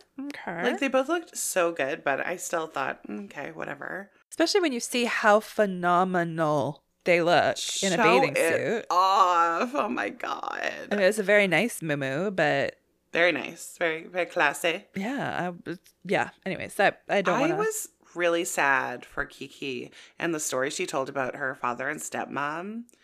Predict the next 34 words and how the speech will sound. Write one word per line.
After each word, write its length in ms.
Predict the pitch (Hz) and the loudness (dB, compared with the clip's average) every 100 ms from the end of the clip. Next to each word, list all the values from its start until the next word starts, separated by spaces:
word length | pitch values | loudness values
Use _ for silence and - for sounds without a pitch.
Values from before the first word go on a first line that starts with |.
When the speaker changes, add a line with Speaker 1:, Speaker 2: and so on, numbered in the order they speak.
| _ _ | _ _
Speaker 2:
and 160 | - 165 | -8 -8
how 180 | 147 147 | -6 -6
they 140 | 147 | -8
kicked 340 | 143 - 180 - | -10 -14 -12 -8
her 140 | - | -6
out 180 | 147 143 | -4 -4
when 80 | 147 | -6
she 100 | - | -12
was 160 | 139 - | -10 -10
only 180 | 139 127 | -10 -12
fifteen 640 | - - 190 - 190 190 | -8 -4 -4 -6 -8 -6
years 240 | 196 208 | -6 -4
old 400 | 147 135 135 143 _ _ - | -2 -2 -4 -8 _ _ -16
because 220 | - 175 | -8 -6
she 80 | 214 | -4
was 140 | 220 | -2
modeling. 680 | 185 139 139 135 139 185 269 _ _ | 0 0 0 -6 -8 -8 -10 _ _
And 140 | 160 160 | -4 -2
in 120 | 147 | -2
Haiti, 400 | 147 135 139 143 | -4 -4 -4 -4
they 100 | 139 | -6
consider, 800 | 135 143 - 139 139 135 135 131 - _ | -6 -10 -8 -4 0 0 0 -4 -8 _
like, 340 | 143 135 - _ _ | -8 -8 -10 _ _
more 300 | - 185 208 | -4 2 2
revealing, 880 | 214 220 202 196 190 190 185 190 196 - - | 2 0 0 -2 0 -2 -2 -4 -8 -12 -6
uh, 140 | - 147 | -2 -2
pictures 440 | - - 165 156 | -4 -4 -4 -4
scandalous 680 | - 160 147 151 151 147 151 | -2 0 0 0 -2 -2 -2
and 240 | - 139 139 | -6 -6 -8
skanky. 640 | - 139 135 135 147 151 | -6 -4 -4 -8 -10 -4
And 360 | 156 135 147 139 _ _ _ | -4 -4 -8 -12 _ _ _
that 140 | 170 | -4
was 120 | 165 190 | -2 0
it. 260 | 233 247 | 0 -2